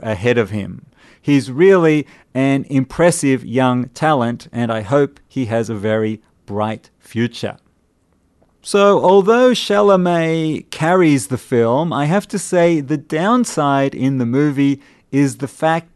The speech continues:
that I think Armie Hammer as Oliver was miscast. He just doesn't seem right in that role.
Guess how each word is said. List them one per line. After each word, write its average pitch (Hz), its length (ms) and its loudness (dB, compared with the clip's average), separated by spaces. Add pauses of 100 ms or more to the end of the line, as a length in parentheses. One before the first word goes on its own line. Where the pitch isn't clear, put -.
that 151 440 -4
I 147 220 -2
think 180 420 -4 (160)
Armie 180 420 0
Hammer 147 680 -2 (240)
as 143 340 0
Oliver 143 680 2 (140)
was 135 540 0
miscast. 127 1400 -6 (460)
He 143 120 -4
just 170 360 0 (320)
doesn't 170 440 -2 (100)
seem 147 440 -2
right 123 580 -6 (160)
in 127 260 -4
that 123 200 -4
role. 117 640 -2